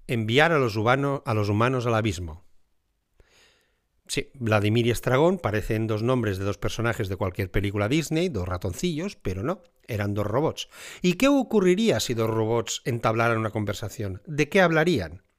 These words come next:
Pues estos, Vladimir y Estragón, son dos inteligencias artificiales que comenzaron a hablar entre ellas. Llamó en su día la atención que la mayoría de preguntas giraron sobre su propia existencia,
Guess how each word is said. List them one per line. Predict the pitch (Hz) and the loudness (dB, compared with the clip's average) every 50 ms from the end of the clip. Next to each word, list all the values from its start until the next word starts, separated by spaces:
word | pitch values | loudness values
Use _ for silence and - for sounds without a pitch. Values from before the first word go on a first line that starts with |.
| _ _ _ - - - - - - - - - _ | _ _ _ -20 -20 -20 -20 -20 -20 -20 -20 -18 _
Pues | - 120 123 | 0 2 4
estos, | 175 208 - - 175 214 - - | 4 2 2 2 0 0 0 -4
Vladimir | 104 104 101 98 95 92 101 107 120 120 104 | -10 -8 -6 -6 -4 -4 0 0 0 0 0
y | 110 | -2
Estragón, | 110 - - 180 185 139 117 113 127 - - - - - | -4 0 0 2 2 4 2 0 -2 -4 -10 -16 -20 -12
son | - - - 226 240 240 | -6 4 6 6 6 6
dos | 247 226 220 | 6 6 6
inteligencias | 208 180 156 147 - - 175 170 165 160 143 | 6 6 6 4 4 4 2 2 2 0 0
artificiales | 147 147 139 - 180 - 240 214 - - 135 120 117 123 147 147 - - - - - - | 0 -2 -2 -2 -4 -4 -4 -4 0 2 2 4 4 2 0 0 -4 -8 -12 -14 2 4
que | 214 208 | 4 6
comenzaron | 208 233 220 190 - - 160 160 170 175 | 8 6 6 6 6 6 6 6 6 6
a | 151 | 4
hablar | 131 120 113 117 | 4 4 4 4
entre | 127 127 120 104 107 104 98 | 4 2 0 0 -2 -4 -4
ellas. | 92 87 - - - - - - - _ _ _ _ _ _ _ _ - - - - - _ - | -6 -8 -12 -16 -16 -16 -18 -20 -20 _ _ _ _ _ _ _ _ -20 -20 -20 -20 -20 _ -6
Llamó | 110 110 104 107 127 151 | -2 0 2 4 2 2
en | 147 | 2
su | - 156 156 | 2 0 2
día | 180 208 202 196 | 6 6 6 6
la | 175 120 | 6 4
atención | 104 - 107 107 98 - 185 175 175 170 | 2 0 -2 -2 0 2 4 4 4 2
que | - 151 | 2 2
la | 127 117 | 2 2
mayoría | 113 117 117 113 113 127 180 233 262 | 2 2 2 2 2 2 4 2 2
de | 269 214 | 2 4
preguntas | 220 202 165 139 117 107 95 98 98 104 - | 4 4 6 6 4 4 2 -2 -4 -4 -6
giraron | - - 160 151 156 175 196 240 220 - | -4 0 2 2 4 4 2 2 0 0
sobre | - 160 143 127 | 0 0 0 0
su | - - 113 | -2 -4 0
propia | - - 233 226 277 | 0 0 2 2 -2
existencia, | 208 - - 131 113 - - 240 247 - - - 85 - - | -4 -4 -8 -10 -8 -4 -2 -2 -2 -2 -4 -8 -8 -8 -12